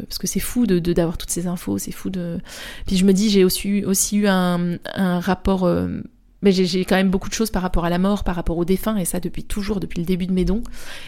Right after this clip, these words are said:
Et, euh, et suite, genre quelques jours après la fausse couche, je suis tombée sur un livre qui parle d'une femme qui est accompagnée en tant que psychologue et méde-, enfin psychiatre même, euh, psy-, enfin médecin, je sais plus, bref, mais qui a copté-, a, a accompagné, euh,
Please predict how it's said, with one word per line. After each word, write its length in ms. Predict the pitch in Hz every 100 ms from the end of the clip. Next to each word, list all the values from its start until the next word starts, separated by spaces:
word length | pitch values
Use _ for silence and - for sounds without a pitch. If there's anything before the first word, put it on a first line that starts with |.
| -
Et, 140 | 180
euh, 140 | 175 170
et 60 |
suite, 500 | 180 - - 226 -
genre 220 | 175 180 -
quelques 260 | 240 240
jours 180 | 214 214
après 140 | 202
la 100 | 190
fausse 180 | 185 190
couche, 120 | -
je 40 | 208
suis 80 | -
tombée 180 | 175 175
sur 180 | 196
un 60 | 175
livre 340 | 185 226 185
qui 160 | 180 -
parle 220 | - 180
d'une 180 | 175 170
femme 300 | - 196 196
qui 100 | -
est 40 |
accompagnée 440 | 156 180 175 175 185
en 60 |
tant 120 | 165 165
que 100 | 165
psychologue 580 | - - 196 190 175 160 - - - -
et 80 | 185
méde-, 300 | 185 185 -
enfin 160 | - 170
psychiatre 480 | - - 220 - 170
même, 240 | 170 165 170
euh, 580 | 160 160 160 160 156 156 170
psy-, 180 | - -
enfin 140 | 165
médecin, 340 | 170 185 -
je 80 | 170
sais 160 | 180 208
plus, 140 | -
bref, 320 | 165 185 180 160
mais 80 |
qui 80 | 160
a 60 | 170
copté-, 340 | 170 - -
a, 160 | - -
a 80 | 147
accompagné, 540 | 156 185 180 185 190
euh, 80 | 180